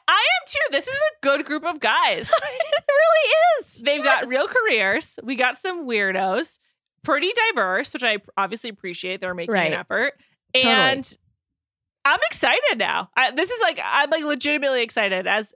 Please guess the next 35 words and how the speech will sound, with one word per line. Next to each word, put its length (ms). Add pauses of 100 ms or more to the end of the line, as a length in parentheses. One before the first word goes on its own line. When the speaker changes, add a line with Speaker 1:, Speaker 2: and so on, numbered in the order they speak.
Speaker 1:
as 300 (120)
I 180
think 260
we've 120
discussed, 580
like, 120
just 120
sort 140
of, 60
like, 220 (600)
was 140
this 180
gonna 160
be 100
a 40
good 140
season? 420
Is 120
it 100
weird 220
to 40
have 80
The 80
Bachelorette 520
right 180
now? 300
There's 180
so 80
much 180
crap 300
going 220
on. 420 (160)
But 280
Speaker 2:
Mm-hmm. 80
Speaker 1:
no, 440